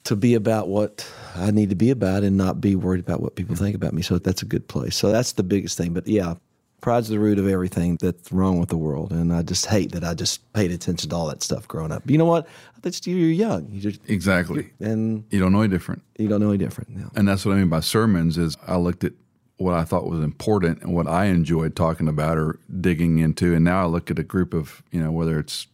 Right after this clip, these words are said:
Speaker 2: twenty people or a thousand people in a room and go, "God, they need to hear from your word, not me."
Speaker 1: Yeah.
Speaker 2: And your word is timeless and eternal and,
Speaker 1: Mm-hmm.
Speaker 2: and substantial. And I think to your point, it doesn't matter what people think about us.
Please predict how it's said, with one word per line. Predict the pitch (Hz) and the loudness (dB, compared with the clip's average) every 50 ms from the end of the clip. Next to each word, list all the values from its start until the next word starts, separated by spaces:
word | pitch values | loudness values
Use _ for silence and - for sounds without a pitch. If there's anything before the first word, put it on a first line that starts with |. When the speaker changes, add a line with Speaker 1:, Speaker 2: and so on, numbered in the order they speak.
| _ | _
Speaker 2:
twenty | - - 85 87 87 82 | -4 0 0 2 2 0
people | - 87 85 - - 90 | 0 -2 -4 -4 -4 -4
or | 82 76 78 | -2 -2 -2
a | - | -4
thousand | - - 80 80 90 98 92 87 - - | -2 -2 0 2 2 2 2 0 0 0
people | 87 82 - - 82 80 | 0 -2 0 0 0 0
in | 73 | 0
a | 71 | 2
room | 73 90 110 110 98 87 | 2 4 4 4 4 4
and | 85 82 | 4 2
go, | 85 80 - - - - - - - - - - - | 2 0 -2 -6 -12 -20 -20 -20 -20 -20 -18 -14 -6
"God, | - 104 107 110 98 - - _ - | -2 0 0 0 0 -2 -6 _ -12
they | 95 90 87 90 101 131 | -6 -2 0 2 4 4
need | 143 117 90 85 | 4 4 2 2
to | 80 80 | 2 2
hear | 87 85 80 | 2 0 0
from | - 80 73 73 | 0 -2 0 0
your | 78 82 80 | 2 2 0
word, | 76 80 87 90 82 76 | 2 2 2 2 2 2
not | 76 78 85 - - | 0 0 0 -2 0
me." | 80 80 82 78 76 - - - - _ - | 0 0 2 0 0 -2 -6 -10 -14 _ -14
Speaker 1:
Yeah. | 143 170 117 110 101 92 - _ _ _ _ _ _ _ | -10 -8 -8 -8 -10 -12 -16 _ _ _ _ _ _ _
Speaker 2:
And | - - 80 87 87 | -12 -6 -2 0 2
your | 92 101 101 | 2 2 2
word | 92 92 90 87 85 82 80 | 2 2 2 2 2 2 0
is | 78 76 - - | -2 -2 -4 -6
timeless | - - - 87 85 85 82 80 80 78 - - | -8 -4 -2 0 2 2 2 2 0 0 -2 -2
and | 78 80 | -2 -2
eternal | 73 71 - 90 82 80 80 78 78 78 80 | -2 -2 -2 0 0 2 2 2 2 0 2
and, | 78 76 73 69 - - | 2 2 0 0 -2 -4
Speaker 1:
Mm-hmm. | - 104 95 95 85 95 87 | -4 -4 -2 -2 -2 0 0
Speaker 2:
and | 82 76 73 - | 0 0 0 0
substantial. | - - 82 82 - - - 82 82 82 82 - - 80 80 | 0 0 0 0 -2 -2 0 2 2 2 2 0 0 0 0
And | - - 104 98 | 2 2 2 2
I | 95 87 | 2 2
think | 113 104 98 - | 2 0 0 0
to | - 101 | 0 0
your | 87 82 | 2 2
point, | 80 - - 95 92 87 - - | 0 0 2 2 2 2 2 2
it | - 92 80 | 0 0 2
doesn't | 85 92 85 78 73 78 82 | 2 2 2 0 0 0 0
matter | 82 82 82 85 | 0 0 0 -2
what | 82 - | -2 -4
people | - - 82 78 | -4 -4 -6 -4
think | - - 85 80 - | -2 -2 -2 -2 -2
about | 76 73 71 69 71 | -2 -4 -4 -4 -6
us. | 73 - - - | -6 -8 -8 -10